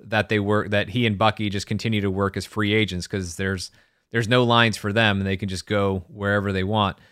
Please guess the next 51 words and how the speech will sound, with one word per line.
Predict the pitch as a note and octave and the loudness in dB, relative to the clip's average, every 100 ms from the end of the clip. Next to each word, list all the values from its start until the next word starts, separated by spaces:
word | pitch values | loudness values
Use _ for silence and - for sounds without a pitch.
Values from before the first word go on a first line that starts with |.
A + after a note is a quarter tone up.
| _ _ _ | _ _ _
But | G#2+ | -2
then | G2 B2 | 0 2
Walker | A2+ A#2+ A#2 A2+ | 6 6 6 0
threatens | - C3+ A2+ A2+ | 4 2 4 0
them | A#2 A2 | 0 0
at | G#2 | 0
the | A2+ | 2
end, | B2+ G#2+ G2 | 4 4 2
saying | B2 A2+ G#2 G2+ | 2 2 2 2
that, | G2 G2 - | 0 -2 -4
you | A2 | -6
know, | G2+ | -2
they | G#2+ | 0
need | G#2+ G2 | 0 0
to | G#2 G2+ F#2 - | 0 0 -2 -8
stay | - A#2+ | -2 2
the | A2 | 4
hell | F#2+ A2+ G#2 | 4 4 4
out | G2+ | 4
of | F#2 | 2
his | F2 | -4
way. | G2 G#2 F2 D#2+ - _ _ _ _ - | 0 0 0 -4 -12 _ _ _ _ -14
I-, | |
it's | B2 D#3 - | -6 -4 2
been | F#3+ D3+ B2+ | 4 4 0
established | C3+ - C#3 C3+ B2+ | -6 4 6 6 2
and | A#2+ | 0
building | G#2+ A#2 A2+ | 2 2 2
throughout | A2+ G#2+ G#2 | 2 2 2
the | G#2+ G#2 | 2 0
episode, | G#2 G2+ G#2+ G2 F#2+ | 0 -4 -2 -2 0
and, | G2 | -4
and | - G#2+ | -4 -2
I | G#2+ | 0
don't | B2 D3+ B2 | 2 2 0
think | C3+ B2 | -4 0
this | A#2+ | -2
puts | - - A#2+ G#2 - - _ | -4 0 0 0 -6 -10 _
John | G#2 A#2+ A#2 | -4 0 0
Walker | G#2+ G#2+ G#2+ A2+ G#2+ | 2 2 2 0 -4
in, | G2+ | -2
like, | G#2 G2 | -4 -4
central | - A#2+ A#2+ - A#2+ A#2 A2+ A#2 | -4 -2 -2 -2 0 2 0 0
antagonist | A2 G2+ - A#2 A2 A2 G#2+ - - | -2 -2 0 0 0 -2 -2 -4 -4
arch | A2+ A#2 - | 0 0 0
villain | F#2 F#2+ B2 A2+ G2+ | -6 -2 0 0 0
mode, | G2 F#2+ F#2 - _ _ _ - | 0 0 -2 -6 _ _ _ -8
um, | G2+ G2 | -4 -2
but | G#2+ | -2
it | A2 | 4
certainly | F3 E3 C#3 B2 G2 | 6 6 6 2 0